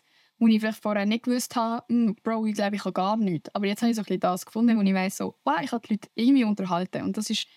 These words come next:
ein mega cooles Gefühl, so etwas zu haben, wo du weisst, das mache ich gerne und das kann ich auch gut. Mega viele haben auch gefragt, ob ich davon leben könnte. Ich glaube schon. Ich glaube schon. Also vielleicht jetzt nicht gerade mit meiner ganzen Pferdesituation und so, aber als so normaler Mensch, der nicht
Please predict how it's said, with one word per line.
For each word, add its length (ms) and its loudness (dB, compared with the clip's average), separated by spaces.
ein 140 -2
mega 200 4
cooles 260 -6
Gefühl, 360 0
so 200 -2
etwas 240 -4
zu 100 -12
haben, 240 0
wo 60 -6
du 120 -8
weisst, 380 -2
das 160 2
mache 180 2
ich 40 -2
gerne 220 -2
und 80 -8
das 120 -12
kann 140 -4
ich 80 -4
auch 120 -6
gut. 180 -12
Mega 200 4
viele 200 -2
haben 80 0
auch 40 0
gefragt, 260 -6
ob 60 -6
ich 60 -6
davon 240 -4
leben 260 -2
könnte. 460 -2
Ich 100 -2
glaube 180 0
schon. 300 -4
Ich 100 4
glaube 240 2
schon. 240 -6
Also 600 0
vielleicht 280 -4
jetzt 140 -6
nicht 140 -4
gerade 200 -2
mit 140 0
meiner 180 2
ganzen 280 -4
Pferdesituation 1080 -4
und 80 -6
so, 60 -4
aber 160 -4
als 400 -6
so 320 -2
normaler 580 2
Mensch, 600 -2
der 540 -2
nicht 260 -2